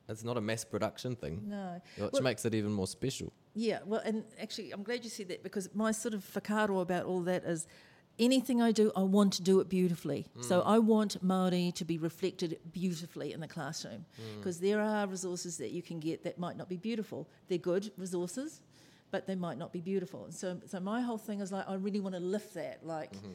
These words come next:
Speaker 2: "Well, we can do that too," you know.
Speaker 1: Mm.
Speaker 2: There's so many choices for, um, rauimi, um, Pākehā,
Speaker 1: Mm.
Speaker 2: um, and there n-, aren't a lot for, for this. But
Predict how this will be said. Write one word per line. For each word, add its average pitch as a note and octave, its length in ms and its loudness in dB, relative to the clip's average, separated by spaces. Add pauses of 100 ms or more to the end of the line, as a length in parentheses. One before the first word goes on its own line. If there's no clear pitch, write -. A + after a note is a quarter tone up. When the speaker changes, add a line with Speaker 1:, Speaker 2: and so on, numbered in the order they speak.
(140)
Speaker 2:
"Well, D4 180 -8
we C#4 120 -6
can A#3+ 160 -6
do F#3 140 -6
that D#3 180 -6
too," F#3 380 -6 (180)
you F#3+ 120 -10
know. B3+ 280 -10 (160)
Speaker 1:
Mm. F#3+ 240 -12
Speaker 2:
There's G3+ 160 -2
so A3+ 180 0
many G#3 180 0
choices A3 580 0
for, F3 540 -2 (120)
um, E3+ 440 -4
rauimi, E3 600 -2 (120)
um, D#3 240 -4
Pākehā, F3+ 720 -2 (640)
Speaker 1:
Mm. F3+ 60 -4
Speaker 2:
um, F3+ 380 0
and F#3+ 140 -2
there F#3+ 80 0
n-, G3 200 0
aren't F#3+ 360 0
a F#3 80 0
lot F#3 280 0
for, F3+ 560 0 (260)
for G3 140 -6
this. G3+ 160 0
But F3+ 120 -4